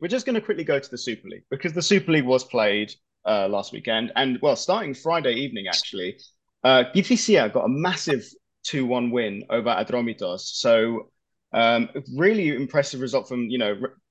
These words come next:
Gifisia, who are one of the fra-, favourites to go down. Adromitos, as Michael has been saying, uh, looks really, really bad, <laughs>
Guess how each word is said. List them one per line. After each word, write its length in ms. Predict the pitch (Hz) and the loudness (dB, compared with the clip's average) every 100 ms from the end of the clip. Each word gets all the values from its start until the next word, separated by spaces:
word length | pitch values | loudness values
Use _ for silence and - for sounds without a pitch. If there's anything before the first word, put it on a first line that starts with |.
| 127 | -12
Gifisia, 480 | 127 123 - 131 | -8 -6 4 4
who 160 | 127 131 | 6 4
are 60 | 123 | 4
one 120 | 127 | 2
of 60 | |
the 80 | 110 | -2
fra-, 280 | - 123 107 | -2 0 0
favourites 380 | - 127 117 - | 0 0 0 -8
to 60 | - | -2
go 140 | 120 | -2
down. 240 | 127 123 | 0 -2
Adromitos, 680 | 123 120 143 151 147 147 143 - | -2 -2 -2 -2 0 -2 -2 -4
as 180 | 127 | -4
Michael 340 | 131 131 131 127 | -2 -2 -2 -6
has 100 | 113 | -6
been 140 | 117 | -8
saying, 520 | 110 123 117 117 120 - _ - - _ - | -2 0 2 0 -2 -6 _ -8 -8 _ -4
uh, 380 | 110 110 110 - | 0 2 0 -2
looks 520 | 120 127 120 - - - _ _ 101 | -4 -2 -2 -4 -14 -14 _ _ -12
really, 420 | 107 123 123 120 | -4 0 2 2
really 220 | 117 120 | 2 2
bad, 420 | 113 117 131 143 | 2 4 4 0
<laughs> 0 | - | -2